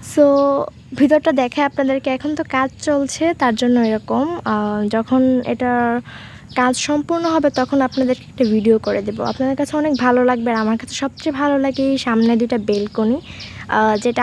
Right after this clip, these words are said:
আমি দিয়েছি অনেকেই, মানে, রাস্তার পাশে বেলকনিগুলো থাকাতে মাঝে মধ্যে এদিকে আসলে অনেক বাতাসও লাগবে, এদিকে অনেক গাছপালাও রয়েছে। তো চলেন আপনাদেরকে ভিতরটা দেখাই। এই যে রাস্তার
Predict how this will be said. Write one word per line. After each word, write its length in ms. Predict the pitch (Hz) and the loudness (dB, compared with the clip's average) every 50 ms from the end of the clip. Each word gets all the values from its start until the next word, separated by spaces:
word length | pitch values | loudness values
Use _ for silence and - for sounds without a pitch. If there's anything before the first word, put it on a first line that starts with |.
| 226 220 | 2 2
আমি 140 | 220 233 240 220 214 | 4 2 2 0 0
দিয়েছি 340 | 226 226 233 233 - - 277 247 233 | 0 0 -2 -2 -2 -2 0 0 2
অনেকেই, 360 | 226 240 240 - - 269 262 262 254 | 0 0 -2 -4 -6 -4 -2 -2 0
মানে, 120 | 247 240 240 226 226 | 0 0 0 0 0
রাস্তার 380 | 233 220 - - - 269 269 269 240 - | -2 -4 -6 -6 -2 -2 -2 0 0 0
পাশে 300 | 240 240 - - - 262 269 277 254 240 | 0 0 0 0 0 0 0 0 0 0
বেলকনিগুলো 560 | 240 233 233 - - 240 240 240 233 247 254 247 - - | 0 0 0 0 2 2 2 4 4 2 0 0 0 -2
থাকাতে 380 | 233 233 - 240 233 - 247 233 240 240 - - - - - - - - - - - 285 | -4 -2 -2 -4 -2 -2 -2 -2 -2 -4 -6 -8 -14 -16 -14 -14 -16 -18 -16 -6 0 2
মাঝে 180 | 285 285 302 330 339 | 2 4 4 2 2
মধ্যে 220 | 339 330 294 330 320 311 285 294 | 2 2 2 4 4 4 4 4
এদিকে 300 | 277 277 269 - 302 294 285 285 - - - - 254 | 2 -2 -4 -2 0 0 0 0 -2 -4 -6 -4 -4
আসলে 340 | 254 - - - 269 269 262 254 247 240 | -4 -4 -6 -4 -2 -2 0 0 0 0
অনেক 160 | 247 247 254 240 220 | 2 2 2 2 2
বাতাসও 320 | 220 208 214 277 254 - 262 247 | 0 0 0 -2 -2 -2 0 0
লাগবে, 180 | 240 226 220 233 | 0 0 0 0
এদিকে 160 | 214 226 233 240 233 | 0 0 0 0 0
অনেক 120 | 240 233 208 208 | 0 0 0 -2
গাছপালাও 540 | 202 208 - - - - 240 233 233 233 233 220 220 | -4 -4 -6 -6 -4 -2 0 0 0 0 0 0 0
রয়েছে। 360 | 214 214 208 - - - 302 349 403 - - - - | -2 -4 -4 -6 -8 -6 -6 -6 -6 -10 -14 -18 -14
তো 60 | - 240 - | -14 -8 -6
চলেন 220 | 240 220 214 214 208 214 | -4 -2 -2 -2 -2 -2
আপনাদেরকে 380 | 214 233 226 226 226 226 - 262 226 | 0 2 2 2 2 0 -2 0 0
ভিতরটা 300 | 226 208 220 208 - 208 196 190 | 0 0 0 -2 -2 -4 -4 -4
দেখাই। 280 | 190 - - - 240 269 277 - - - - - - - - - - - - - - - - - - - - 277 | -6 -6 -6 -8 -8 -8 -8 -12 -14 -10 -6 -6 -4 -4 -4 -4 -2 -2 -2 -2 -2 -2 -2 -2 -2 0 0 2
এই 80 | 277 277 262 269 | 2 0 2 2
যে 80 | 285 269 254 240 233 | 2 2 2 0 -2
রাস্তার 420 | 233 - - - - 262 254 262 | -2 -4 -6 -6 -4 -2 -2 -2